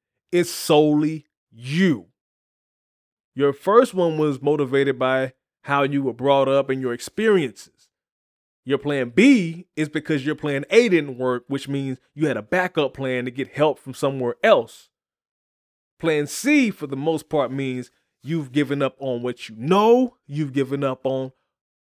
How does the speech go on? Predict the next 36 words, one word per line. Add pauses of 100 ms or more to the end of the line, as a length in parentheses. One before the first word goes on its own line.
(320)
people
helping
you.
Now
it's
solely
what
you
know
you
have
within
yourself
to
make
it
happen.
Now,
if
your
plan
A
is
that,
you're
good
to
go.
If
your
plan
B
is
that,
you're
awesome.